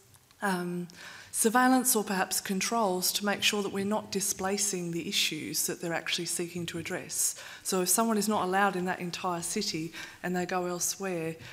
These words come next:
if, if there's such a concern about that, we need to think also about displacement, and are they taking behaviours and propensities with them that could happen elsewhere. So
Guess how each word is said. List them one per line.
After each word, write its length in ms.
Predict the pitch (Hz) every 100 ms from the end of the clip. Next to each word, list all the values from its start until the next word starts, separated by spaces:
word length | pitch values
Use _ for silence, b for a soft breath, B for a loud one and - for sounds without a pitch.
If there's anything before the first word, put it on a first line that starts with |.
| B 196
if, 260 | 190 - -
if 180 | 196 -
there's 220 | 185 180
such 300 | - - -
a 40 |
concern 540 | 190 180 - - 220 226
about 320 | 185 160 -
that, 160 | 156 -
we 100 | 175
need 200 | 180 175
to 100 | 175
think 300 | - 180 185
also 300 | 180 - 175
about 280 | 170 -
displacement, 680 | - - - 185 196 - 165
and 100 | 165
are 160 | 160 165
they 140 | 170
taking 540 | 170 185 170 - 175 170 B B B
behaviours 800 | 185 165 175 170 175 165 165 -
and 160 | 170 170
propensities 760 | 170 175 170 - 165 160 -
with 160 | 180 180
them 280 | 139 147 165 B B B -
that 120 | -
could 160 | 180 170
happen 320 | 165 170 160
elsewhere. 480 | 156 - 175 160 156
So 380 | - 175 170